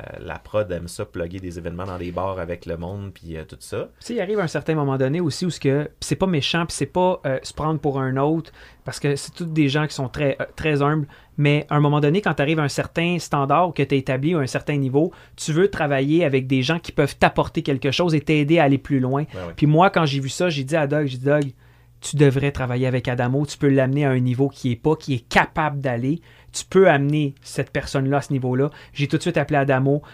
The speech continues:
Speaker 2: J'ai dit, « Adamo, j'ai dit, tu voudrais-tu rencontrer Doug ? Il le connaît de nom, ils se connaissent,
Speaker 1: Mhm.
Speaker 2: mais j'ai dit, tu veux-tu passer du temps avec ? Juste une journée de studio, jaser, j'ai l'impression que ce gars-là peut t'amener ailleurs. T'as beaucoup d'abonnés, Doug a des connexions, des connaissances. »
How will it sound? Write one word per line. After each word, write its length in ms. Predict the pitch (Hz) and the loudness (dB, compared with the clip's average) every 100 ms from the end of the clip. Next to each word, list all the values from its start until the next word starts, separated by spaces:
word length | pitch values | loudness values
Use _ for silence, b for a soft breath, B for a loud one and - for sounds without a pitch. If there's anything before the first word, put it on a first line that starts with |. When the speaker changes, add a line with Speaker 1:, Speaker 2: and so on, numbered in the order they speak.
| B | B
Speaker 2:
J'ai 120 | - | -4
dit, « 60 | 135 | 2
Adamo, 360 | 143 151 175 170 | 6 6 4 2
j'ai 80 | 131 | 0
dit, 260 | 135 135 - - - _ - | -2 -4 -6 -18 -20 _ -16
tu 160 | - | -2
voudrais-tu 380 | 147 160 170 - | 0 2 0 -2
rencontrer 440 | 196 147 147 - 143 | -2 -2 -2 -2 0
Doug ? 320 | 143 160 143 - | 2 2 2 0
Il 120 | 156 | 0
le 40 | |
connaît 340 | 151 196 185 165 | 2 2 2 0
de 80 | |
nom, 220 | 156 165 151 | 0 0 0
ils 60 | |
se 80 | - | -2
connaissent, 300 | 160 156 165 | 0 0 0
Speaker 1:
Mhm. 20 | |
Speaker 2:
mais 60 | 151 | 0
j'ai 80 | 139 | -2
dit, 100 | 139 | -4
tu 120 | 180 | -2
veux-tu 260 | 196 - 233 | -2 -2 0
passer 320 | 175 143 160 | 0 2 -2
du 100 | 139 | 0
temps 140 | 170 | 0
avec ? 240 | 156 170 196 | 2 0 0
Juste 160 | 302 | 0
une 100 | 208 | 0
journée 280 | 160 160 190 | 2 2 0
de 40 | |
studio, 480 | 196 - 147 170 196 B B - | -4 -6 2 4 4 B B -4
jaser, 520 | 147 196 190 165 214 | 4 8 8 6 4
j'ai 140 | 170 160 | 4 4
l'impression 500 | 165 185 185 - 208 | 4 2 -2 0 0
que 60 | |
ce 80 | - | 0
gars-là 240 | 151 156 175 | 4 4 4
peut 140 | 156 | 0
t'amener 320 | 156 143 143 | 2 2 2
ailleurs. 320 | 139 135 127 127 | 2 2 2 2
T'as 80 | |
beaucoup 320 | 151 190 - 269 | 2 2 0 0
d'abonnés, 480 | 233 190 180 185 226 - - 143 | 2 4 2 0 -4 -8 -8 2
Doug 300 | 165 180 151 | 6 6 4
a 40 | |
des 120 | 139 | 2
connexions, 560 | - 180 165 - 180 175 | 2 2 2 -2 -4 -2
des 100 | 143 | -2
connaissances. » 640 | 165 156 139 151 151 175 | 0 0 -2 -2 -4 -6